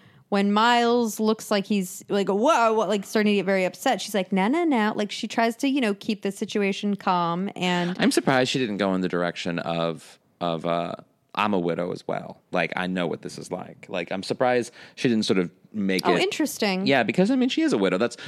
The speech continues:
Speaker 2: that's one thing that I remember from the first season. Um, there's a really, really beautiful line where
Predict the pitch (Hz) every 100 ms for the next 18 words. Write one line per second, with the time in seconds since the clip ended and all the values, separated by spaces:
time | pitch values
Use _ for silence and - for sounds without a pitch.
0 | - 139 147 147 156 165 151 131 107 101
1 | - _ 113 120 143 139 123 101 - 98
2 | 98 - 85 85 76 73 - - 95 85
3 | 76 50 50 _ _ _ - 104 101 113
4 | 143 156 127 101 90 90 92 90 85 78
5 | 78 73 65 - - _ _ 90 92 87
6 | 82 82